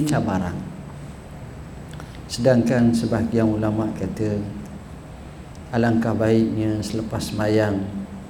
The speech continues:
Jumaat, kita semayang empat rakaat, dua rakaat, dua rakaat. Kita bacalah beberapa surah. Kita doa pada Tuhan. Kita mohon kepada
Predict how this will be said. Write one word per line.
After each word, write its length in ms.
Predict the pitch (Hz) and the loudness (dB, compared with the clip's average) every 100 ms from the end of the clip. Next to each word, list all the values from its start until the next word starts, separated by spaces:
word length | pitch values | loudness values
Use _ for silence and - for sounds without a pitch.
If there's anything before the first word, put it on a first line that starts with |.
| - 92 | -12 -4
Jumaat, 400 | 107 98 95 104 - - - - - - - - - - | -2 0 0 -2 -4 -10 -12 -14 -16 -16 -16 -16 -16 -4
kita 240 | 117 113 | -2 0
semayang 640 | 117 107 104 104 104 98 | 0 0 2 2 2 0
empat 160 | 98 101 | -2 -2
rakaat, 500 | 95 95 95 95 98 - - - - - - - - | -2 -4 -2 -2 -2 -6 -12 -14 -16 -16 -16 -14 -2
dua 320 | 107 117 117 | 4 8 8
rakaat, 480 | 104 107 107 107 98 98 | 6 0 -4 -4 -4 -6
dua 160 | 110 104 | -4 -2
rakaat. 440 | 101 95 92 98 98 - - - - - - - - - | -4 -4 -4 -4 -4 -10 -14 -14 -14 -16 -16 -16 -12 -6
Kita 160 | - | 0
bacalah 560 | 110 113 - 113 104 101 | 4 2 2 0 0 -2
beberapa 480 | 107 98 104 101 107 | -2 -2 -2 -2 -4
surah. 440 | - 101 101 98 - - - - - - - - | -4 -2 -2 -2 -6 -12 -14 -14 -14 -16 -16 -12
Kita 240 | - 113 113 | -8 -4 0
doa 480 | 113 113 113 107 98 | 2 2 2 0 0
pada 240 | 101 104 | -2 -2
Tuhan. 480 | - 101 98 104 98 98 95 - - - - - - - | -2 -4 -4 -4 -2 -4 -6 -12 -14 -14 -14 -16 -16 -10
Kita 240 | - 113 113 | -8 -2 0
mohon 560 | 113 117 120 117 117 | 2 4 6 6 4
kepada 240 | 113 107 | 2 0